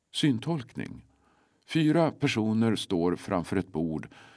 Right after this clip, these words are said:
där de hjälpmedel som Syskonbandet hade med sig till Tanzania står uppställda. På bordet syns bland annat två punktskriftsmaskiner.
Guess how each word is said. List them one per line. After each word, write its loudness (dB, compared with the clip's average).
där 4
de 2
hjälpmedel 2
som -2
Syskonbandet -2
hade -4
med -2
sig -8
till -12
Tanzania -6
står -6
uppställda. -8
På -2
bordet 2
syns 0
bland 0
annat -2
två -6
punktskriftsmaskiner. -6